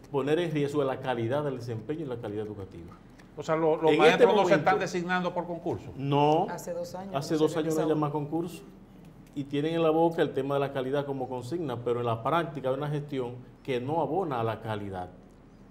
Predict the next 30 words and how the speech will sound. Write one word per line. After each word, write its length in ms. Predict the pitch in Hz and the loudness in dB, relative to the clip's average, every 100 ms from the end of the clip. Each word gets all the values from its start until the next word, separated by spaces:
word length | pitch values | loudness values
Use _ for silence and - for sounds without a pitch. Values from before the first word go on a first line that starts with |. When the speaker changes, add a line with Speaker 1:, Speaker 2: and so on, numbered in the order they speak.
| - - | -20 -10
Speaker 1:
El 180 | - 135 | -4 -2
tema, 340 | 135 151 190 180 | 0 2 2 0
por 160 | 180 | -2
ejemplo, 300 | 165 170 175 | 0 -2 -2
que 80 | 160 | -2
sacaba 340 | 147 135 147 156 | -2 -2 0 2
el 60 | |
doctor 360 | 156 143 160 156 | 2 2 -2 -2
Racine 500 | 160 - 170 123 98 - - - - - 120 | -6 -6 -4 -4 -6 -12 -20 -20 -20 -18 -2
de 220 | 131 131 | 0 2
la 100 | 131 | 0
inversión 800 | 131 131 127 117 - 147 175 180 | 0 0 -2 -4 -2 2 2 2
en 100 | 156 | 0
la 140 | 143 131 | 2 2
<coughs> 40 | |
infraestructura, 840 | - 143 139 139 135 170 165 131 | 2 0 0 -2 0 4 4 4
correcto, 600 | 120 117 120 156 156 - - - - - - | 0 -4 0 0 -2 -8 -16 -18 -20 -20 -10
y 60 | |
la 100 | 127 | -4
inversión 680 | 135 139 139 - 160 175 175 170 - - | -2 0 0 0 0 2 -2 -6 -16 -14
que 80 | - | -10
se 100 | 117 | -2
ha 40 | 156 | 0
invertido 520 | 165 147 143 170 160 | 4 4 4 4 4
y 20 | |
qué 120 | 139 | 2
pasa 300 | 143 151 156 | -2 0 -2
con 100 | 147 | 2
los 100 | 156 | 2
procesos. 540 | 156 151 147 170 131 | 2 -2 0 -2 -2